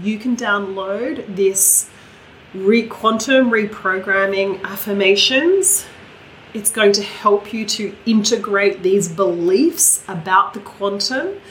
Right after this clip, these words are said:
that will change your life. And I'm so excited for you to do that because this is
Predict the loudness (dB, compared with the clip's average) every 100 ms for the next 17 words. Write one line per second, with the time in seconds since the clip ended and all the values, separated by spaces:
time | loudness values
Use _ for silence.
0 | -20 -20 -2 2 2 0 -2 -4 -2 0
1 | 0 0 -4 -2 2 4 2 0 -8 -12
2 | -18 -20 -20 -20 -2 2 4 2 0 -2
3 | -4 -8 -12 -2 -2 0 -2 -2 -4 -4
4 | -4 0 0 0 -2 -4 -6 -8 -6 -4
5 | 0 0 2 -2 -2 0 0 2 2 2
6 | -2